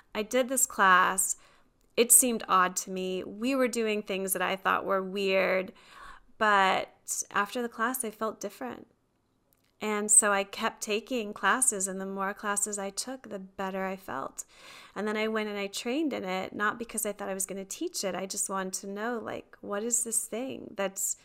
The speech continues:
creating so much change in my life? And so,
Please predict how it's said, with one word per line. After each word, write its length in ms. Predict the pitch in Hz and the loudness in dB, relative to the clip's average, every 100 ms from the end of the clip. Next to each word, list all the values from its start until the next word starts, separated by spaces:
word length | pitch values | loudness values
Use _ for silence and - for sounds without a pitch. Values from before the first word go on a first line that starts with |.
| _ _ | _ _
creating 520 | - - 214 214 208 202 | -14 -4 0 0 -4 0
so 320 | - 247 196 | 2 2 -2
much 320 | 185 185 - | -6 -6 -6
change 280 | 202 190 185 | -6 -6 -8
in 120 | 180 | -10
my 140 | 185 | -10
life? 440 | 95 - - 233 _ _ _ - - - - | -10 -10 -10 -16 _ _ _ -20 -20 -20 -10
And 240 | - 214 220 | -4 -2 2
so, 720 | - 233 220 208 202 196 | 2 4 4 6 6 4